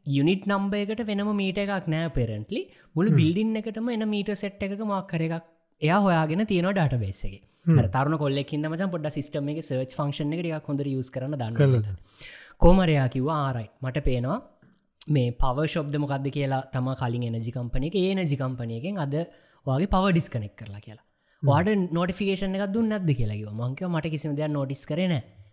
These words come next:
Speaker 1: පවර් කට් කරලා" කියලා. ඊට පස්සේ එයා කිව්වා, රයිට්. හරි.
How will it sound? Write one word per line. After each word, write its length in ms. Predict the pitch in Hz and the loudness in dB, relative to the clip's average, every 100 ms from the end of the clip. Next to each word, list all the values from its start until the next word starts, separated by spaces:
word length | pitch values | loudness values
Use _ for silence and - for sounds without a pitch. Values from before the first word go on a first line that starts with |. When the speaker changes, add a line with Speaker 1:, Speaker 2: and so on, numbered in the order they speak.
| _ 120 | _ 0
Speaker 1:
පවර් 260 | 120 139 | 2 2
කට් 240 | 156 147 - | 0 -2 -2
කරලා" 260 | 120 101 | -4 -4
කියලා. 240 | 104 107 - _ - _ 131 | -8 -12 -18 _ -20 _ 2
ඊට 100 | 143 | 2
පස්සේ 200 | 147 143 | 4 0
එයා 80 | |
කිව්වා, 200 | 135 151 | 0 -2
රයිට්. 280 | 135 113 - - _ _ - | -2 -4 -8 -20 _ _ -6
හරි. 180 | 113 | -6